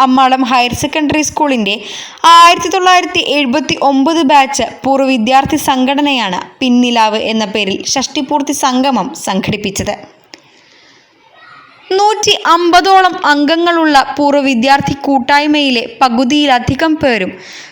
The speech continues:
ഷഷ്ടിപൂർത്തി സംഗമത്തിൽ പങ്കെടുത്തു. കേക്ക് മുറിച്ചായിരുന്നു ഷഷ്ടിപൂർത്തി ആഘോഷ പരിപാടികൾക്ക് തുടക്കമിട്ടത്. ഒരുമിച്ച് പഠിച്ച് കാലയവനികയ്ക്കുള്ളിൽ മറഞ്ഞ സഹപാഠികളെ ഓർത്തെടുത്ത്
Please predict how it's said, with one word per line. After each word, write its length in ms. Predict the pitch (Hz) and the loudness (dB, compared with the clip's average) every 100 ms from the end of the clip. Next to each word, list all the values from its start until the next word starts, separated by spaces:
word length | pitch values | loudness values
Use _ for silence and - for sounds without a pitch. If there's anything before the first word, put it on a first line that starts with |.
| - | -4
ഷഷ്ടിപൂർത്തി 600 | 285 254 277 247 285 247 247 | -4 -2 -2 0 0 0 -2
സംഗമത്തിൽ 500 | 262 247 277 269 208 196 208 | 0 0 0 -2 -4 -6 -4
പങ്കെടുത്തു. 420 | 196 185 190 202 - - - - - - - _ _ 285 | -2 -4 -4 -8 -8 -20 -20 -20 -20 -20 -20 _ _ 2
കേക്ക് 280 | 262 262 269 | 2 4 2
മുറിച്ചായിരുന്നു 600 | 269 269 320 302 294 233 311 - | 0 0 2 2 2 -2 -4 -6
ഷഷ്ടിപൂർത്തി 600 | 294 - 359 285 330 320 330 254 262 | -4 -4 -4 -2 -2 -4 -2 2 2
ആഘോഷ 360 | 254 311 302 330 302 | 2 -2 -2 -2 -2
പരിപാടികൾക്ക് 680 | 277 302 311 262 208 202 - - | 2 2 2 0 -2 -4 -4 -4
തുടക്കമിട്ടത്. 680 | 233 220 233 196 170 190 202 - - - - - - - - _ _ 254 | -2 -2 -4 -4 -4 -4 -6 -10 -20 -20 -20 -20 -20 -20 -20 _ _ 0
ഒരുമിച്ച് 380 | 262 247 247 277 254 | 2 2 0 0 0
പഠിച്ച് 400 | 240 233 - 208 - - - - | -2 -4 -6 -6 -8 -20 -20 0
കാലയവനികയ്ക്കുള്ളിൽ 1080 | 359 339 359 381 349 339 339 370 370 339 269 - 254 | 4 6 6 4 2 0 -2 -2 0 0 0 -2 0
മറഞ്ഞ 280 | 262 254 247 - - | 2 2 -2 -4 -4
സഹപാഠികളെ 760 | 277 254 254 285 285 247 233 196 - - | -2 0 2 2 2 -2 -4 -6 -8 -2
ഓർത്തെടുത്ത് 560 | 226 233 233 277 208 | -2 -2 -2 -4 -2